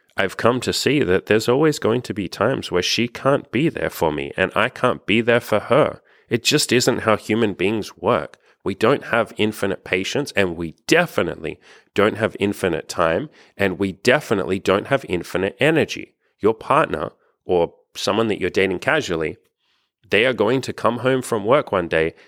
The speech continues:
and they're going to have nothing in the tank. They're gonna be running on empty, you know, running on fumes, as the saying goes. They're gonna have nothing to give you. And on that day, if you need them, or if you believe that that person will complete you,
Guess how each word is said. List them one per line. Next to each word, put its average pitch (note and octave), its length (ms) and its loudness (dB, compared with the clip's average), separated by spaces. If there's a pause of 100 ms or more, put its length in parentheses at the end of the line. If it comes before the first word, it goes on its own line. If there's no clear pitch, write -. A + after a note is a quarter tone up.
(140)
and F2+ 180 2
they're G#2 140 6
going G#2+ 240 4
to F#2+ 100 -4
have F2 240 -2
nothing A2 460 0
in G2 180 0
the F#2 100 -2
tank. - 460 -4 (240)
They're F#2 100 2
gonna G#2 200 2
be F#2+ 160 0
running A2 400 2
on A2+ 100 2 (160)
empty, - 420 -8
you - 60 -10
know, F2 80 0
running G2 340 2
on F#2+ 140 2
fumes, E2+ 560 0
as F2+ 220 0
the F2 120 -2
saying E2+ 340 0
goes. D#2+ 340 -2 (180)
They're - 80 -2
gonna G#2+ 140 4
have F#2+ 160 0
nothing D#3 380 2
to D3+ 60 0 (120)
give G2 180 2
you. - 140 -18 (720)
And G2 160 2
on F#2 100 2
that C#3+ 220 2
day, G#2 160 4
if E2 240 -2
you C#3+ 100 2
need A2+ 440 0 (120)
them, D#3 220 0 (920)
or G#2 80 6
if G#2 140 0
you A2+ 100 4
believe G#2+ 400 0
that F2 140 -4
that - 200 2
person G2+ 380 0
will G2 120 2
complete - 500 -4
you, F3 160 0